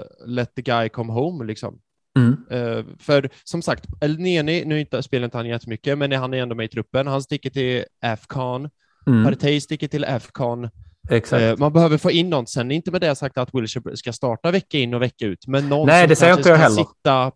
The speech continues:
Speaker 1: på bänken, komma in sista tio med lite rutin, lite hjärta, lite jävlar anamma.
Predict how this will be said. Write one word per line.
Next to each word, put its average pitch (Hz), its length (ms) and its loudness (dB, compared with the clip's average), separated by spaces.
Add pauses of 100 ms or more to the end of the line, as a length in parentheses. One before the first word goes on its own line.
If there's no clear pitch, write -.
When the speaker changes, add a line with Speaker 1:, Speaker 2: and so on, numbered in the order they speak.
Speaker 1:
på 143 100 2
bänken, 143 640 0
komma 151 280 -2
in 135 80 0
sista 143 300 -4
tio 127 380 0
med 135 120 2
lite 123 380 4
rutin, 170 680 0 (280)
lite 151 220 -2
hjärta, 135 540 0
lite 143 240 -2
jävlar 131 340 2
anamma. 127 400 -4